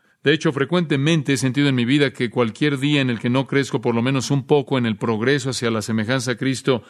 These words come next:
es una pérdida total. Debería haber en cada día algún elemento de progreso en mi vida espiritual. Ahora hemos hablado algo de las maneras en las que crecemos espiritualmente, pero hemos dicho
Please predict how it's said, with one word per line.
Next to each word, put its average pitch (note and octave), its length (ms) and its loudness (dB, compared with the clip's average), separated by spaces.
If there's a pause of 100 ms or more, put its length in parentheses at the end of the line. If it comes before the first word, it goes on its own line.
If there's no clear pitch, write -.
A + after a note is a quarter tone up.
(220)
es D3+ 140 -2
una E3 240 0
pérdida D3+ 320 0
total. D#3+ 640 -2 (480)
Debería C3+ 380 2
haber C#3 260 2
en B2+ 160 -2
cada G3 320 0
día C3+ 240 -2
algún E3 220 0
elemento F3 720 2
de B2 80 0
progreso C3+ 420 0
en B2+ 80 0
mi A#2 80 2
vida C3 220 2
espiritual. G#2+ 640 -2 (500)
Ahora F3 240 4
hemos B3+ 260 0
hablado E3 520 0
algo C#3+ 240 0
de B2+ 80 -2
las B2+ 100 0
maneras E3 480 0
en D3+ 140 0
las C#3 160 -2
que B2+ 120 -6
crecemos C#3 460 0
espiritualmente, C3+ 880 -2 (340)
pero B2 160 2
hemos D3+ 220 4
dicho D3 480 -2